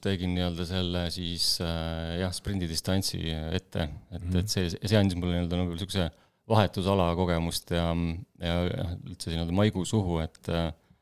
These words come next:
Speaker 1: et ühe ikka jõudsin ette teha.
Speaker 2: Mm. No ma arvan jah, see ikkagi nagu aitas.
Speaker 1: Kindlasti, kindlasti, et, äh, ja noh, selleks on ka täna see,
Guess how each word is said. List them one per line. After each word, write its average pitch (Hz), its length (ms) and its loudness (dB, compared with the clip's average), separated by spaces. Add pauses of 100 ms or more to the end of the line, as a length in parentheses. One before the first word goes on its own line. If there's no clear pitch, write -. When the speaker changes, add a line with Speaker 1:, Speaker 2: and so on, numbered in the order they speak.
(120)
Speaker 1:
et - 100 -18
ühe 98 160 4
ikka 85 160 -2
jõudsin 92 240 0
ette 95 180 -2
teha. 82 200 0 (240)
Speaker 2:
Mm. 98 260 0 (380)
No 98 80 2
ma 110 140 6
arvan 104 160 4
jah, 104 120 2
see 104 160 -6
ikkagi 101 260 -8
nagu 98 280 -2 (320)
aitas. 110 340 -2 (960)
Speaker 1:
Kindlasti, 87 560 4
kindlasti, 95 380 0
et, - 240 -8
äh, 90 680 2
ja 95 80 2
noh, 95 140 4
selleks 92 380 2
on 90 160 2
ka 92 100 0
täna 92 240 2
see, 85 180 -2